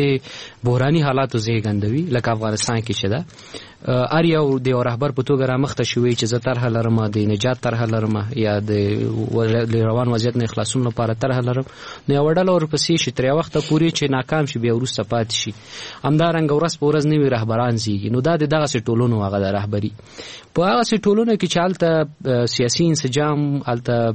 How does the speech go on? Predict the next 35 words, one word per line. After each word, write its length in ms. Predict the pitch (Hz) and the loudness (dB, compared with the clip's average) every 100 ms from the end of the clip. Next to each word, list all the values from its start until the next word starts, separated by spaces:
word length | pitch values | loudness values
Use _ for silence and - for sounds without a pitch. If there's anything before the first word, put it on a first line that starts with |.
| 113 | 0
مدني 320 | 123 113 127 | 0 2 0
ټولنې 360 | 131 131 135 123 | 2 2 2 0
فعالې 460 | - 123 143 135 | 0 0 0 0
وي، 100 | 127 | 0
سیاسي 340 | 123 - 107 127 | 0 0 0 0
انسجام 640 | 120 - 113 117 120 117 | 0 -2 -2 0 0 0
وجود 280 | 104 127 143 | 0 0 2
ولري، 520 | 143 131 123 120 113 113 - - | 2 2 2 2 0 -4 -16 -6
بنسټونه، 680 | 113 120 117 131 - 185 151 | 0 0 2 0 2 2 2
ملي 200 | 123 127 | 0 0
بنسټونه 500 | 170 151 139 123 151 | 2 0 0 -2 -2
تر 140 | - 120 | 0 -2
ټولو 260 | - 156 | 0 0
قوي 260 | 147 - 156 | 0 0 0
بنسټونه 500 | 147 143 135 120 135 | 2 0 0 0 2
وي، 100 | 127 | 2
ولس 280 | 113 131 - | 2 0 0
پرې 140 | 123 | -2
باور 320 | 113 110 135 | 0 2 2
ولري، 300 | 143 135 127 | 2 2 0
نو 120 | 123 139 | 0 0
هلته 220 | 156 143 | 0 0
بیا 260 | 131 131 | 2 2
زه 160 | 123 123 | 0 -2
فکر 260 | 123 - 123 | -8 -4 -2
کوم 240 | 135 131 | 0 0
شرایط 280 | - 120 123 | 0 0 2
بدل 340 | 117 110 120 | 0 0 0
دي. 140 | 98 98 - - - - - | 0 -6 -12 -16 -14 -14 -2
په 80 | 147 | 0
افغانستان 580 | 143 175 185 - 247 220 | 2 2 2 0 0 2
کې 200 | 202 202 | 2 4
اوس، 360 | 208 202 - | 4 2 0
اه، 720 | 175 170 170 165 156 143 131 | 2 4 4 2 2 0 0
خ-، 180 | 127 - | -2 -6